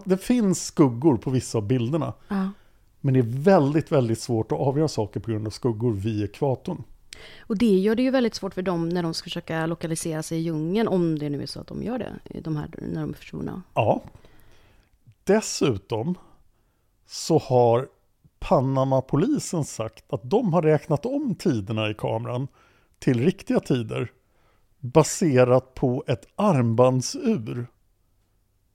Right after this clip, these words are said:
Speaker 1: som Chris eller Lisanne har. Men det här armbandsuret går inte att se på någon av bilderna som har publicerats.
Speaker 2: Ah, de har höftat.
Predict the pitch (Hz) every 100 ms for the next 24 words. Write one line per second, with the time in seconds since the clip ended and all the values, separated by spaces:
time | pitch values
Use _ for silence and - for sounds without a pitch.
0 | _ _ - - - 143 135 143 - 131
1 | 156 - - - 139 127 127 123 - 113
2 | 110 104 202 143 139 135 _ _ _ _
3 | _ _ _ - 123 127 208 226 156 127
4 | 143 120 120 135 113 - - 214 185 -
5 | 135 123 117 110 107 147 107 117 120 -
6 | 110 - 127 143 - - - _ _ _
7 | _ _ _ _ _ _ - - - -
8 | 180 147 143 - - - - -